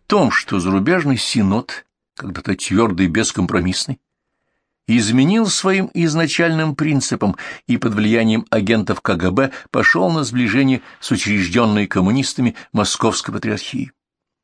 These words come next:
Весной девяносто пятого года в доме Шишковых произошло примечательное событие.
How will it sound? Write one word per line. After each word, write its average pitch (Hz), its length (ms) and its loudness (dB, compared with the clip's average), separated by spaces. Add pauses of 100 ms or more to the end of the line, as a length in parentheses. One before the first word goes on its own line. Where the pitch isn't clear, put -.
(1000)
Весной 113 580 2
девяносто 104 520 0
пятого 95 440 0
года 98 300 2
в 85 80 -4
доме 95 200 2
Шишковых 98 640 -2 (420)
произошло 90 480 -4
примечательное 98 680 -2
событие. 95 540 -6